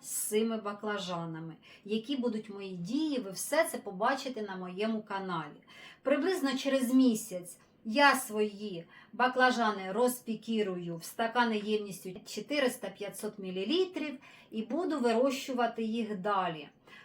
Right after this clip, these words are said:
А потім пізніше вони підуть до теплички. Вона в мене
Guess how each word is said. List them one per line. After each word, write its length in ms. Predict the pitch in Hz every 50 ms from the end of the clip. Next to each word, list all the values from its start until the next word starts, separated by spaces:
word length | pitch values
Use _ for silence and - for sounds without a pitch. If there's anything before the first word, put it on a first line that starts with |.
| - - _ -
А 140 | - 220
потім 520 | 220 - - 277 277 262 - 226 214 208 208
пізніше 640 | - 196 196 196 247 311 392 403 370 - - 311 277
вони 420 | 233 214 220 220 247 302 320 320 - -
підуть 560 | - 226 247 269 277 220 240 247 247 - - - -
до 240 | 180 170 214 247 254
теплички. 880 | 254 233 220 - - 185 185 185 175 170 - - - - - 160 165 175
Вона 260 | 220 233 247 254 254
в 80 | 233
мене 260 | 214 196 185 185 180